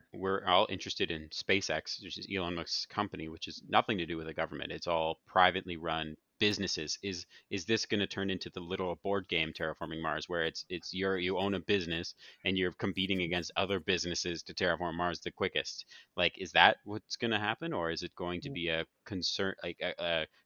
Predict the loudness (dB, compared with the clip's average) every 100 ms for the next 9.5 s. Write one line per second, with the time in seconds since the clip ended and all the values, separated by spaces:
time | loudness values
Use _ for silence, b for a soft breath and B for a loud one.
0 | -4 0 4 4 2 -4 _ 2 2 2
1 | -4 -4 -2 0 -2 -4 -6 -8 -8 _
2 | -8 -6 -6 -6 -6 -6 -8 -16 -20 -4
3 | -2 -2 -2 -2 -2 -4 -4 -4 -4 -4
4 | -4 0 0 0 -4 -2 0 0 0 0
5 | 0 -2 b b b 0 4 2 2 4
6 | 4 4 4 2 4 2 2 -2 _ -10
7 | 0 4 4 4 0 -2 -4 -2 -2 -2
8 | -2 0 0 0 -2 -2 2 2 2 0
9 | -4 0 0 0 -10